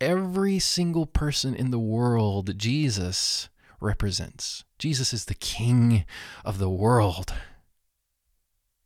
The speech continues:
Joy to the world. The Lord has come. Let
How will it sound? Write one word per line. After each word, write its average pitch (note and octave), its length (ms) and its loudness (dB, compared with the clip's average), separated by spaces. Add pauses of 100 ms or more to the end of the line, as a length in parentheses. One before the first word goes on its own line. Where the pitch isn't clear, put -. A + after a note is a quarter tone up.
(120)
Joy C#3+ 540 4 (160)
to C3 100 2
the A#2 100 0
world. G#2 540 -6 (1500)
The G#2 100 -4
Lord G2+ 360 -2
has F#2+ 220 -4
come. - 320 -12 (880)
Let A#2 180 -2